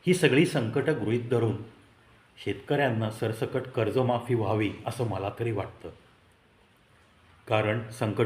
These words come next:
खूप मोठं आहे. चला, आपण फक्त प्रार्थना करूया आणि ज्याला जमेल तसं प्रत्येकाने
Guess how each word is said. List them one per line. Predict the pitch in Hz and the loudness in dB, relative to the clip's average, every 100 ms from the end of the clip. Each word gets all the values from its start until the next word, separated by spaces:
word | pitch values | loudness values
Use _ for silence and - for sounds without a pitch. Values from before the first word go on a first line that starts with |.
| - | 0
खूप | 117 110 | -4 -2
मोठं | 107 101 123 | -4 -4 -6
आहे. | - - - - - | -10 -16 -20 -10 0
चला, | 120 143 147 - - - | 2 2 0 -12 -16 -8
आपण | 113 151 156 | -4 -4 -4
फक्त | 127 - 127 | -4 -4 -2
प्रार्थना | 110 104 - 127 127 | 0 -2 -2 -2 -2
करूया | 127 123 120 123 - - - 113 | 0 2 2 -2 -12 -20 -12 -2
आणि | 110 | -2
ज्याला | 110 113 113 | 2 2 2
जमेल | 104 110 127 143 147 | 0 0 0 -2 -2
तसं | - 127 123 - - - | -4 -4 -8 -14 -20 -10
प्रत्येकाने | 107 - 143 127 110 | -10 -2 -2 0 -2